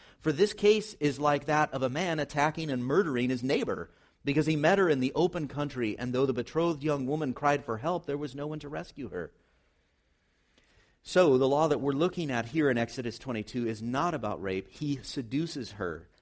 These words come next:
They somehow interact in such a way that he convinces her to have sexual relations. This is two young people having premarital sex, so we can use all kinds of religious words if we want to,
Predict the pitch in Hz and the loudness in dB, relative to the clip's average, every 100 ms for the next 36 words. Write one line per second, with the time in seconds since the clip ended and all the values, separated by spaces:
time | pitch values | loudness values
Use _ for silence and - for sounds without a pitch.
0 | - 117 123 123 120 - 143 143 139 139 | -6 0 2 0 -4 -10 -8 -6 -4 -2
1 | 131 120 - - 135 123 117 151 165 - | -2 -4 -8 -8 -4 -2 0 0 -2 -4
2 | - 120 - 135 127 120 123 123 120 - | -10 -10 -8 -8 -6 0 0 0 -4 -4
3 | 107 104 - 147 - 127 117 156 143 110 | -4 -4 -6 -8 -6 -6 -4 -6 -8 -8
4 | 101 101 95 - _ _ _ _ - 117 | -4 -4 -4 -8 _ _ _ _ -4 -2
5 | 113 135 123 127 107 104 120 123 95 87 | -2 -4 -4 -4 -2 2 2 0 -8 -12
6 | 87 - 123 120 117 - 151 127 117 127 | -16 -12 -10 -10 -12 -2 0 0 0 -2
7 | 113 101 101 101 98 98 98 - 143 107 | -6 -8 -6 -6 -6 -10 -12 -8 -8 -6
8 | 98 95 98 95 80 - 95 95 101 104 | -4 -6 -6 -6 -6 -8 -10 -10 -10 -10
9 | 98 - _ - 104 104 101 - 107 - | -10 -12 _ -8 -6 -6 -6 -6 -6 -4
10 | 110 104 101 104 107 98 - 127 120 113 | -6 -4 -6 -2 -4 -4 -8 -6 -6 -6
11 | 117 110 131 127 135 120 | -6 -4 -4 -4 -4 -4